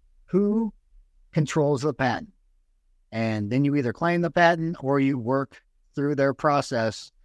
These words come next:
so that you then claim the patent. And once you have the patent, you can take it to the county,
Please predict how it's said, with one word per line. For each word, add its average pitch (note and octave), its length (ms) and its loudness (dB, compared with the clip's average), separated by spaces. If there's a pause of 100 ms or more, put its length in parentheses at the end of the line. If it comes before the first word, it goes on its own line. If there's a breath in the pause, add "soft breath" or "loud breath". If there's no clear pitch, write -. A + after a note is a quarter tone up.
(220)
so C3+ 160 0
that A#2 160 -2
you C3+ 140 2
then C3 240 2
claim C#3 360 0
the G#2+ 80 -2
patent. G#2 520 -4
And G#2 120 -4
once B2+ 220 -2
you C#3 100 0
have C3 140 2
the A#2+ 80 -6
patent, C3 380 0
you A#2 80 0
can A#2+ 100 -2
take A#2 220 0
it A#2+ 100 -2
to A2+ 80 -8
the G#2+ 80 -8
county, B2 340 -2